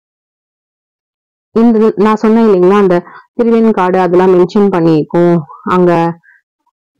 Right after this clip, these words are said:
இந்த சிற்பங்கள் தான், ஆ, இந்த ஓவியங்கள் தான் அது. இது வந்து அந்த கோவிலோட சீலிங்ஸ்ல இருக்கு. So நீங்க போனீங்கன்னா கண்டிப்பா விசிட் பண்ணி பாருங்க. அதே மாதிரி இந்த சட்டைநாதர், இது வந்து தட்சிணாமூர்த்தி சாமிக்கு மேல இருந்தது.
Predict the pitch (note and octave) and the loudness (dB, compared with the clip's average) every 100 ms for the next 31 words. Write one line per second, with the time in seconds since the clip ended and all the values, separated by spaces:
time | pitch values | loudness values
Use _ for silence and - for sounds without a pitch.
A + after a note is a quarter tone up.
0 | _ _ A3 A3+ A3 G3+ G#3 G#3 - G#3+ | _ _ 0 2 2 0 -2 -4 -4 0
1 | F3 E3+ F#3+ D#3+ - F#3+ F#3 F3 F#3+ F#3+ | 0 0 0 -2 -4 -4 -2 0 2 2
2 | G3+ A3+ A#3+ G#3+ F3 F3 F3 C#3 E3 D4+ | 0 0 0 2 2 2 0 0 0 0
3 | - - - A3+ A3+ G#3 A3 A#3+ - - | -4 -16 -6 -2 0 2 2 0 -4 -16
4 | - - - G3 F#3+ F3+ F3+ E3+ B3 C4 | -20 -20 -6 0 0 2 0 0 -2 0
5 | C4+ G3+ F#3 B3 B3+ C4+ B3+ A3+ - E3 | 2 2 0 -2 0 2 2 0 0 -2
6 | D#3+ E3+ B3 F4 _ _ _ - A3+ G#3+ | 0 0 0 -2 _ _ _ -6 0 2
7 | G3 G#3 A#3 A3 A3+ B3+ F3+ F3+ F#3 F3+ | 0 0 0 2 0 0 -2 -2 0 -2
8 | F3+ - - F3 E3+ D#3 D3+ D#3+ B3 D4+ | -2 -6 -4 -4 -2 -4 -4 -2 -2 -4
9 | - - - - F3+ A3 F#3+ G3 C4+ A3 | -14 -20 -12 -4 0 0 0 0 2 0
10 | - E3 - B3+ A3+ D#3 D#3 A#3 - - | -2 -6 -2 0 2 0 0 -2 -4 -4
11 | G#3 G3+ A3 A3 G3+ - C4+ C#4+ B3+ G3 | 0 2 2 0 -2 -2 0 2 0 0
12 | G3 F3+ F3 G3 G3 F3 D3+ F3 A#3+ G#3 | -4 -2 0 0 0 -2 0 0 0 2
13 | E3+ C#3 G#3 | 0 0 -2